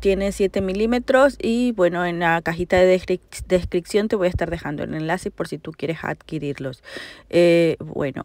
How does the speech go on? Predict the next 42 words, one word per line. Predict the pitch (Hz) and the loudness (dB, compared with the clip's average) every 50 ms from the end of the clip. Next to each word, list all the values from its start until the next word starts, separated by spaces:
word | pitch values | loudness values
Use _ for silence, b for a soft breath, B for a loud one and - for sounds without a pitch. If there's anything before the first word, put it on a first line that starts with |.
| - - | -14 -14
vamos | - 160 151 151 151 160 165 165 156 | -10 -6 -4 -4 -4 -4 -6 -6 -8
a | 151 151 | -8 -10
seguir. | 147 - 143 143 156 185 226 269 269 | -10 -10 -10 -8 -6 -4 -2 -2 0
Voy | 220 190 185 185 | 2 2 4 4
a | 180 170 | 4 4
repasar | 165 175 170 - - - - 165 165 | 2 0 -2 -4 -6 -6 -4 -6 -6
un | 165 160 | -6 -6
poquito | 170 165 - 160 156 - | -8 -8 -10 -8 -6 -4
más | 165 165 156 156 156 156 | -4 -2 -4 -4 -4 -6
la | 156 151 | -6 -6
línea | 156 160 196 233 254 269 285 285 285 B B B B B B | -4 -4 0 0 2 2 2 0 -2 B B B B B B
y | - 220 262 | -2 0 2
la | 311 277 | 4 4
verdad | 233 208 196 196 202 208 | 6 4 4 4 4 2
es | 208 - | 2 0
que | - 208 | -2 -4
es | 202 - | -4 -4
súper | - 190 - - 180 180 | -6 -6 -4 -2 -4 -2
fácil | - - 170 170 - 180 180 | -2 -4 -4 -4 -4 -4 -4
de | 165 160 160 | -2 -2 -2
realizar. | 156 156 151 147 151 - - 135 143 | -2 -2 -2 -4 -6 -6 -6 -6 -2
Ya | 151 156 | -2 -2
te | - - 180 | -2 -2 -4
comenté | - 180 170 165 160 - 160 | -4 -4 -6 -6 -6 -4 -4
antes | 147 143 139 - - | -4 -4 -4 -8 -10
que | - - - - - - _ _ _ _ | -10 -10 -10 -10 -10 -12 _ _ _ _
para | - 165 156 156 151 151 147 147 - - - - | -4 -2 -2 -2 -2 -2 -2 -4 -6 -10 -6 -4
una | 185 202 196 185 | -2 0 2 2
vez | 180 180 180 | 2 2 2
que | - 190 180 | -2 -4 -4
terminamos | 185 180 170 170 175 175 185 185 | -2 -4 -2 -2 -2 -4 -4 -4
de | 185 170 | -4 -6
hacer | 175 - 180 175 | -4 -2 -2 -2
esta | 185 - - 175 | -2 -2 -4 -4
uñita, | 170 185 202 214 226 - 262 254 269 B B B B B B B B B | -4 -2 -4 -6 -4 0 0 0 -2 B B B B B B B B B
eh, | - 185 190 185 180 180 | 2 4 4 6 6 4
la | 180 180 175 | 4 2 2
limamos, | 175 170 165 170 180 202 233 247 254 262 247 247 262 262 269 - | 0 0 -2 0 2 4 4 6 6 4 4 4 4 2 2 2
pasamos | - 202 190 - - 175 175 175 170 165 170 165 | 0 -2 -2 0 0 0 0 0 -2 -4 -8 -6
el | 160 - 156 - - - - - - _ _ _ - - - - _ - | -6 -6 -6 -6 -6 -6 -8 -10 -12 _ _ _ -20 -20 -20 -8 _ 0
taco | 170 165 - 170 165 | 0 0 0 -4 -8
pulidor. | - - 147 147 143 151 151 196 240 285 311 311 | -6 -8 -8 -6 -4 0 2 4 6 6 4 2